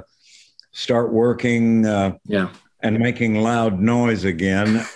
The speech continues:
Speaker 1: Uh, the sooner we get to, uh, get out there, the sooner we get to see you. <laughs>
Speaker 2: Yeah, true. H-, how are you doing? I mean, uh, you just said that it's getting a little better. I know that they, uh,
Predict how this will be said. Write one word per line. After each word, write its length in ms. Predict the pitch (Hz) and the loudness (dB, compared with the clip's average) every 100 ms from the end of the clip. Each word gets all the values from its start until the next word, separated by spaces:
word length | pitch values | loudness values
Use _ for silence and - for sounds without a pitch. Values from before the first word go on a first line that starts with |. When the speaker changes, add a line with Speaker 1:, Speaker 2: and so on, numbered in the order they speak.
| - | -8
Speaker 1:
Uh, 60 | - | -6
the 220 | 87 95 | -6 -8
sooner 420 | - 131 135 127 123 | -4 0 0 0 0
we 140 | 127 | 0
get 420 | 104 123 123 - | 0 0 0 -6
to, 400 | - 110 107 104 | -4 0 2 2
uh, 40 | 101 | 2
get 220 | 92 113 | 0 0
out 260 | 120 127 123 | 2 0 0
there, 180 | 107 | 0
the 140 | 104 92 | 0 -2
sooner 400 | - 123 120 113 | -2 0 2 2
we 140 | 110 | 0
get 200 | 104 113 | 0 -2
to 120 | 98 | -4
see 260 | 95 120 113 104 | -6 0 0 2
you. 180 | 90 95 - - | 0 -4 -10 -10
<laughs> 580 | 156 - 196 156 - - | -10 -2 -2 -2 -6 -2
Speaker 2:
Yeah, 600 | 143 160 170 143 110 98 - _ | 2 2 2 0 -2 -4 -10 _
true. 220 | - 160 139 | -2 0 0
H-, 60 | |
how 260 | - 123 156 | -2 -2 0
are 140 | 175 | 4
you 120 | 190 | 4
doing? 360 | 175 208 175 117 | 4 4 2 2
I 60 | 113 | 2
mean, 300 | 123 123 123 | 2 2 2
uh, 200 | 117 117 | 2 2
you 160 | 113 | 0
just 280 | 123 127 - | 0 -2 -2
said 220 | 139 143 | -2 -2
that 100 | 139 | 0
it's 140 | 127 127 | -2 -2
getting 240 | 123 123 | -2 2
a 60 | 123 | 2
little 180 | 117 | 0
better. 320 | 110 120 127 120 | 0 0 2 2
I 120 | 117 | 0
know 180 | 120 123 | 0 0
that 240 | 117 - | -2 0
they, 240 | 117 113 | 0 2
uh, 260 | 110 107 107 | 2 0 -2